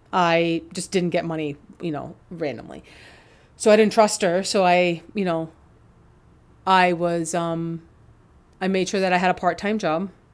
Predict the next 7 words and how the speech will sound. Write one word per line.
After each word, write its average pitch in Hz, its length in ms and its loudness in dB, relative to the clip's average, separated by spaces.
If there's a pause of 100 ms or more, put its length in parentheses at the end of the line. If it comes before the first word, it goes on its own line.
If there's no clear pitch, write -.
(1080)
And 202 180 -2
then 196 420 2 (380)
I - 40 -8
went 226 220 2
to - 40 -8
Chicago. 226 800 4 (640)
Uh, 185 580 4